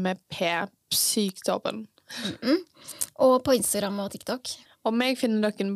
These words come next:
Speaker 1: på helene dot fosse på Instagram eller TikTok, eh, og, eh, dere kan finne,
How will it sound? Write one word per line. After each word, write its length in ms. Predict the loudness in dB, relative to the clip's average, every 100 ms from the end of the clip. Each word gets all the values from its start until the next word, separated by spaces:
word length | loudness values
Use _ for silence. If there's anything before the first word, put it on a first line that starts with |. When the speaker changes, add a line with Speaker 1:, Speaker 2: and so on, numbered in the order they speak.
| -2
Speaker 1:
på 140 | 0 2
helene 400 | 2 0 -2 -2
dot 160 | -2 -2
fosse 380 | -2 0 2 0 0
på 220 | 0 0
Instagram 560 | -2 -6 -4 -2 -2 -2
eller 160 | -4
TikTok, 460 | -6 -6 -2 -2 -4 -8
eh, 500 | -6 -4 -2 -4 -4 -8 -10 -8
og, 240 | -6 -4
eh, 420 | -4 -2 -4 -6 -8
dere 260 | -10 -10
kan 160 | -8 -6
finne, 240 | -4 -2